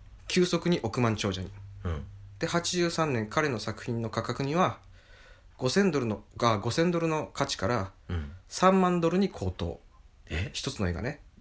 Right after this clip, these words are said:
Speaker 1: 約三百万。
Speaker 2: 三百、三百万じゃないでしょ。
Speaker 1: え？三万ドルだから三百万。
Speaker 2: あ、三万ドルか。
Speaker 1: うん。一つの絵がね、
Speaker 2: うん。
Speaker 1: 大体絵の価値として。
Speaker 2: ああ、そういうことね。
Speaker 1: うん。だと思うんだ。
Speaker 2: うん。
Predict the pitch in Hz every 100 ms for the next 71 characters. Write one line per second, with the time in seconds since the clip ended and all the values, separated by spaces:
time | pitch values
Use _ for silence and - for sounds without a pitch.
0 | - 117 117 87 - 147 151 185 95 -
1 | 110 113 113 113 104 - 104 - - -
2 | - 113 190 165 131 82 80 - - -
3 | 160 - - - 160 160 151 139 131 -
4 | 101 123 127 123 117 104 - - 107 87
5 | 92 - - 302 294 101 82 113 202 -
6 | - - 120 123 117 113 147 127 139 -
7 | 98 110 113 90 82 80 92 82 78 92
8 | 98 76 - - - - - - - -
9 | - - - - - - - - - -
10 | - - 139 104 139 117 101 127 - -
11 | - 95 73